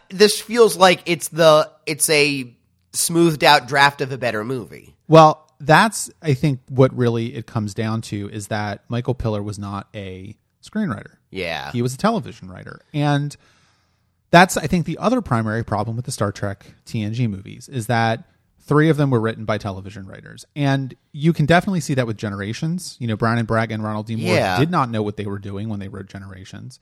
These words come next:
Speaker 2: Uh, Ronald D. Moore has gone on record as saying, like, he doesn't know why he wanted to kill Kirk so badly.
Speaker 1: <laughs>
Speaker 2: Uh, he had some sort of, you know, he was like, "Says something about my psyche, et cetera, et cetera," which, okay, Ron Moore. Um, then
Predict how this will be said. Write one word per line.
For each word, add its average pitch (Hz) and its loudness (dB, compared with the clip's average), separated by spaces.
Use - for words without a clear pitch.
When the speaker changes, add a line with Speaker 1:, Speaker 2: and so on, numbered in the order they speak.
Speaker 2:
Uh, 117 2
Ronald 185 2
D. 135 -2
Moore 131 2
has 113 0
gone 110 -4
on 98 -8
record 104 -6
as 98 -10
saying, 98 -8
like, 95 -12
he 120 -6
doesn't 117 -6
know 107 -4
why 101 -4
he 117 -8
wanted 107 -10
to - -18
kill 101 -8
Kirk 110 -8
so 95 -10
badly. 110 -10
Speaker 1:
<laughs> - -12
Speaker 2:
Uh, 123 6
he 123 0
had 110 0
some 120 -2
sort 117 -6
of, 117 -12
you 117 -4
know, 110 0
he 110 -2
was 110 -6
like, 101 -8
"Says 123 -2
something 123 -4
about 117 -2
my 113 -6
psyche, 110 -8
et 98 -12
cetera, 101 -8
et 98 -12
cetera," 110 -2
which, 101 -8
okay, 104 -8
Ron 95 -10
Moore. 98 -14
Um, 123 4
then 160 4